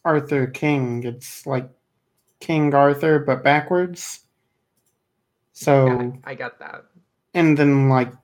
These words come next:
Speaker 1: castles are cool and knights, like, if I'm gonna have armor, knight armor is pretty cool.
Speaker 2: I guess so, yeah. I like the juxtaposition of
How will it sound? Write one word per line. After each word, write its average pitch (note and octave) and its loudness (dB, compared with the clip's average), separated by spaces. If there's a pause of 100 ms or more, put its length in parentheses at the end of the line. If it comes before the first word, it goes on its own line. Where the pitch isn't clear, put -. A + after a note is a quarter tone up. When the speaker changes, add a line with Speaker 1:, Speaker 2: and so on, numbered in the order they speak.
(120)
Speaker 1:
castles C#3+ 0
are C3+ 0
cool D3 2
and C3+ -2 (100)
knights, C#3+ -6 (120)
like, C#3 -4 (1160)
if D3+ -2
I'm D#3+ 6
gonna E3 6
have D#3+ 2 (640)
armor, F#3 0 (640)
knight C#3+ 0
armor C3 2
is A#2 -4
pretty A#2+ -2 (120)
cool. A#2+ -6 (580)
Speaker 2:
I F3+ -16
guess G3+ -20
so, F#3+ -14
yeah. F#3 -14 (480)
I - -18
like F3+ -14
the - -16
juxtaposition D3+ -14
of C3 -20